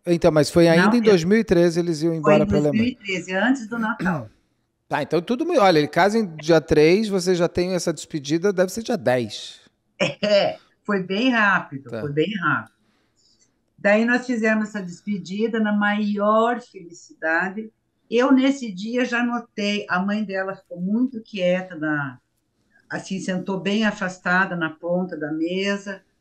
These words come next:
Speaker 2: O pai dela tava meio quietão. É, não foi, assim, um encontro, sabe, que eu esperava que fosse.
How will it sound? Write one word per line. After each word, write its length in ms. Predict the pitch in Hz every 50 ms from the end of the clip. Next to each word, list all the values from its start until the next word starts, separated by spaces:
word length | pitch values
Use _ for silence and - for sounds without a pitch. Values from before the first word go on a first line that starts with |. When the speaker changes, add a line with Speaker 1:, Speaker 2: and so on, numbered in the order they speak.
| _ _
Speaker 2:
O 100 | - 185
pai 200 | - 214 208 208
dela 480 | - 208 208 214 220 220 214 214 214 - _ _ _ _ _ _ _ _ _ _ _ _ _ _ _ _ _ _ _ _ -
tava 500 | 185 175 180 180 185 180 165 156 147 143 165
meio 260 | 175 185 185 180 180
quietão. 920 | - - 175 165 160 - - 180 185 196 202 208 214 220 220 220 208 - _ _ _ _ _ _ _ _ _
É, 220 | - 190 196 202 214
não 220 | 226 247 277 302
foi, 320 | 277 - - 285 294 302 277
assim, 240 | 269 - - 269
um 100 | 254 247
encontro, 920 | 247 233 226 214 - _ - 208 208 226 233 247 240 220 - - - 151 147
sabe, 340 | - - 190 202 208 202 196
que 80 | - 196
eu 80 | 196
esperava 760 | 196 190 - - 196 190 180 180 180 185 185 190 180 156 151 147
que 140 | - 151 143
fosse. 580 | - - - 156 135 117 110 - - - _